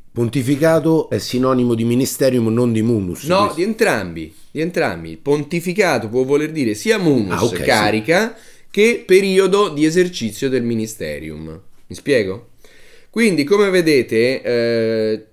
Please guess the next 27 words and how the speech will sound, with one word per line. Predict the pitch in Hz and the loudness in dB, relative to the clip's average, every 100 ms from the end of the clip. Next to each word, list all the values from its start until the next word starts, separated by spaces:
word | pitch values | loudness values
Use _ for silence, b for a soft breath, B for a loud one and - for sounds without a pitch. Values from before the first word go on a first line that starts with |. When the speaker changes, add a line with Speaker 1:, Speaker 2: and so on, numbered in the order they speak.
| _ _ | _ _
Speaker 2:
ci | - 135 | -12 -8
sono | 123 147 143 | -6 -4 -4
sempre | - 220 233 233 214 185 | -2 0 0 0 0 2
due | 135 | 2
letture, | 131 135 - 87 80 80 | 0 -2 -6 -10 -10 -12
sempre, | - - 143 135 113 90 92 | -12 -4 2 4 2 -2 -8
costantemente | 92 98 - 107 104 107 123 120 101 92 | -8 -8 -4 -4 -4 -4 -2 -2 -4 -8
due | 82 87 | -10 -8
letture, | 85 - 90 82 87 123 160 - B B | -10 -12 -12 -8 -4 -2 -2 -8 B B
e | 113 | -4
non | 127 139 | -2 0
è | 147 | 2
Andrea | 135 113 117 | 0 0 -2
Cionci | 107 127 123 113 104 | -2 -2 -4 -4 -8
che | 95 | -8
si | - | -6
arrampica | 110 110 110 104 98 | -4 -4 -4 -6 -8
sugli | 92 101 98 | -8 -10 -12
specchi, | - 113 95 - | -6 -2 -2 -6
perché | 87 87 95 | -12 -12 -10
ve | 90 | -8
l'ho | 98 | -6
dimostrata | 95 92 98 - 120 107 87 78 - b b - | -6 -8 -10 -6 -4 -4 -6 -12 -18 b b -20
dal | 87 | -20
punto | - 110 104 | -10 -8 -8
di | 95 98 | -8 -6
vista | 107 104 - 87 82 | -8 -8 -8 -8 -10